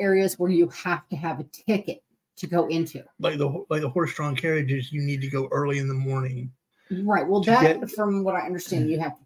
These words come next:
Speaker 1: pay extra to get
Speaker 2: Well,
Speaker 1: that,
Speaker 2: we're
Speaker 1: but that,
Speaker 2: doing that.
Speaker 1: that's
Speaker 2: I'm,
Speaker 1: fine.
Speaker 2: I'm taking you on
Speaker 1: That's
Speaker 2: a
Speaker 1: fine.
Speaker 2: horse-drawn carriage.
Speaker 1: But
Speaker 2: Mm-hmm.
Speaker 1: there's areas that you have to pay, you have to have a ticket to, to get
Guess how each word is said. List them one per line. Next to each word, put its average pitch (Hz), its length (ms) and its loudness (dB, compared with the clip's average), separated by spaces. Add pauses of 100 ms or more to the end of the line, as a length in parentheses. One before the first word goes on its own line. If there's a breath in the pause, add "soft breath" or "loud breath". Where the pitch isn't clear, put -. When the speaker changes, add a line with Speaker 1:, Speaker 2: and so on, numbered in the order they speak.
Speaker 1:
pay 170 180 -4
extra 165 640 -4
to 160 80 -10
get 147 300 -2
Speaker 2:
Well, 143 340 0
Speaker 1:
that, 127 80 -2
Speaker 2:
we're 131 160 2
Speaker 1:
but 135 120 -4
that, 139 80 -2
Speaker 2:
doing 127 300 2
that. - 120 -8 (180)
Speaker 1:
that's 208 240 2
Speaker 2:
I'm, 330 80 4
Speaker 1:
fine. - 120 -2
Speaker 2:
I'm 127 60 0
taking 135 340 -2
you 127 80 -2
on 123 60 -4
Speaker 1:
That's 208 220 2
Speaker 2:
a - 40 -10
Speaker 1:
fine. 254 80 2 (160)
Speaker 2:
horse-drawn 120 180 -4
carriage. 120 440 -12 (160)
Speaker 1:
But 185 380 4 (180)
Speaker 2:
Mm-hmm. 151 160 -4
Speaker 1:
there's 185 300 2 (120)
areas 208 840 4 (200)
that 180 220 2
you 175 80 2
have 160 240 -2
to - 80 -20 (160)
pay, 175 240 -2
you 339 160 -4 (180)
have 196 240 4
to 190 60 -10
have 170 160 2
a 156 60 -2
ticket 233 460 0
to, 160 200 2
to 165 160 -8
get 156 340 -2